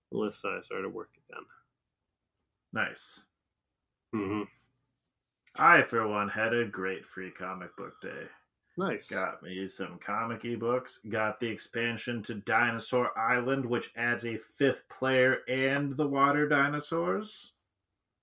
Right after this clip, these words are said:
Speaker 1: What's Dinosaur Island?
Speaker 2: Oh, man. So it's a board game where essentially everyone is in charge of their own Jurassic Park.
Speaker 1: Mm-hmm.
Speaker 2: And you need to try to do better than everyone else by building more fantastical dinosaurs. But with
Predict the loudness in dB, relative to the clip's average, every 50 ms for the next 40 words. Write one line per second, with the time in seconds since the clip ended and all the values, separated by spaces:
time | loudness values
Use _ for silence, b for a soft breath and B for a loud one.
0 | _ _ _ -2 -2 -2 -2 -2 -2 -2 -2 -2 -4 -4 -4 -2 0 0 0 0
1 | -2 -2 -2 -2 -4 -4 -8 _ _ b b b b b b -6 0 2 2 4
2 | 4 4 4 4 4 2 2 2 2 0 0 -2 -2 0 0 0 0 0 -2 -2
3 | 2 4 6 6 4 4 2 0 0 0 0 0 -2 0 0 0 0 0 0 -2
4 | -4 -4 -4 -4 -4 -2 0 0 0 0 0 -2 -2 -2 -2 -4 -4 -6 -8 -6
5 | -4 0 2 2 2 2 2 -2 -2 0 0 2 2 2 0 -2 -2 -2 -4 -4
6 | -6 -6 -6 -6 -4 -4 -6 -6 -6 -8 -8 -10 -12 -10 -8 -8 -8 -8 -10 -14
7 | -18 -20 -20 _ _ _ _ _ _ -6 -4 -4 -4 -4 -6 -4 -4 -4 -2 2
8 | 2 4 4 6 4 4 4 2 0 0 0 2 4 4 4 2 0 -2 -4 -4
9 | -2 0 0 2 2 2 0 0 -2 -2 -2 -2 -2 -4 -2 -2 0 0 0 -2
10 | -2 -4 -4 -4 -2 0 0 2 2 0 -2 -2 -2 -2 -2 0 -2 -4 -6 -6
11 | -6 -4 -4 -4 -4 -4 -6 -12 -12 -12 -10 -6 -2 0 0 0 0 0 -4 -6
12 | -8 -8 -8 -10 -12 -10 _ -2 -2 -2 -2